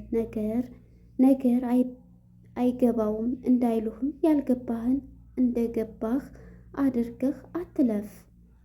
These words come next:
አንድ በጎ እውቀት ሳትጨብጥ የዋልክበትን ቀን እንደኖርክበት አትቁጠረው። ስለዚህ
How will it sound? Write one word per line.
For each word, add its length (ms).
አንድ 360
በጎ 320
እውቀት 520
ሳትጨብጥ 1000
የዋልክበትን 880
ቀን 220
እንደኖርክበት 960
አትቁጠረው። 920
ስለዚህ 600